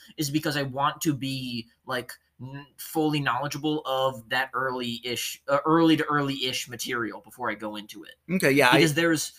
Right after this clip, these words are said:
Speaker 1: so much story behind eight oh eight and Heartbreak and behind
Speaker 2: Oh, yeah.
Speaker 1: My Dark Twisted, I mean, it's literally called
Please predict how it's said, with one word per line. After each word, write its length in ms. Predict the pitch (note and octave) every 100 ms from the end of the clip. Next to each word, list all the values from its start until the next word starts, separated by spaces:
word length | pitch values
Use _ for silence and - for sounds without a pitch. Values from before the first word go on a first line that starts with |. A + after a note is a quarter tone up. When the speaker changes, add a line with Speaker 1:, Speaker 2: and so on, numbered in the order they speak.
| _
Speaker 1:
so 460 | - - - D3+ D3
much 340 | C#3 C3+ -
story 520 | - C3+ B2+ A#2+ G#2+ G2
behind 560 | A#2 A2+ C3 B2 A2+ A#2
eight 140 | A#2+
oh 100 | A#2
eight 80 | A#2
and 80 | A2
Heartbreak 480 | G2 F#2+ A#2 G2+ A2+
and 120 | A2+
behind 440 | A2+ - - C3
Speaker 2:
Oh, 80 | D#3
yeah. 200 | D3+ B2
Speaker 1:
My 100 | A2+
Dark 160 | A#2 A2+
Twisted, 200 | B2+ B2+ - - -
I 80 | C#3
mean, 80 | D3
it's 140 | -
literally 300 | E3 D#3+ C3+
called 320 | E3+ C3 B2